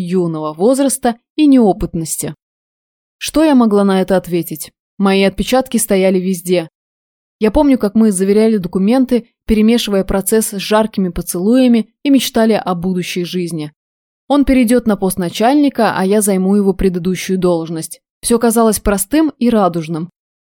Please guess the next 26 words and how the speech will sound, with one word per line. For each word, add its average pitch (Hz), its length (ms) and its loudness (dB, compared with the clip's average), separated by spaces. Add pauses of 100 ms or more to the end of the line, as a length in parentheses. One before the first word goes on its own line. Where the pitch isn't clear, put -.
(200)
Мы 262 140 0
хотели 269 320 2
поработать 233 640 0
на 180 120 -2
этой 180 160 -2
небольшой 190 460 0
станции, 247 500 0
набраться 185 480 -2
опыта, 262 500 0 (180)
а 233 80 -2
после 302 340 0
отправиться 220 480 0
куда-нибудь 185 560 -2
еще. 170 440 -6 (600)
Никаких 247 440 2
сомнений 254 520 4
я 214 140 0
тогда 220 280 0
не 220 140 6
испытывала. 175 720 -2 (180)
Нас 208 220 0
ждала 208 320 2
свадьба 233 480 2
и - 140 -2
счастливое 208 600 0
будущее. 170 640 -4